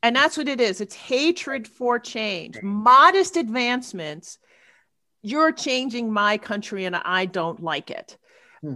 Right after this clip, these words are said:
Speaker 1: And so I think I was, I was really surprised by that. And I was really depressed by that. Um, uh, and then Donald Trump lost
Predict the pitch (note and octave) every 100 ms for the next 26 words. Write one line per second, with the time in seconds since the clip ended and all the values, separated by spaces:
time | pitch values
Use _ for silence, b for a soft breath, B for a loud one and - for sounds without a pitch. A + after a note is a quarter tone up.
0 | G3 B3 B3 A#3+ A#3+ - G#3 - D4 C#4+
1 | C4+ C4 C4 B3+ - _ _ _ _ _
2 | _ _ _ _ _ _ - A#3 C#4+ E4
3 | - - C#4 D#4 C#4 - - - - B3
4 | C4+ A#3+ C4 E4 G4+ D4+ - A3+ G#3+ A#3+
5 | G3+ F#3 F3+ F#3 B3 - _ _ _ _
6 | _ _ - A#3+ A#3+ A#3+ A#3+ A#3 - A#3
7 | A#3+ A#3+ A#3 A3 G#3 B3 C4+ C#4+ C#4 C4
8 | - - - A#3+ - - - F#3+ F3+ E3
9 | D3 F3+ - - - _ _ G#3+ G3 F#3+
10 | F#3 - - G3+ F#3+ F3+ F3 F3 b b
11 | b _ A#3 A#3 A#3 B3+ C4+ C4 B3 B3+
12 | B3+ B3 A3+ G#3+ G#3+ F3 G3+ A#3+ D#3 A3+
13 | - -